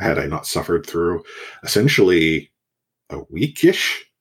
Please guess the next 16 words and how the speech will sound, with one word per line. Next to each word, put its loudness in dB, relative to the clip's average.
you -4
know, 0
of, -4
of -6
these, -4
these -4
issues, 0
it -2
might -2
have -6
been 0
something -2
that 2
I 4
could 0
have, -2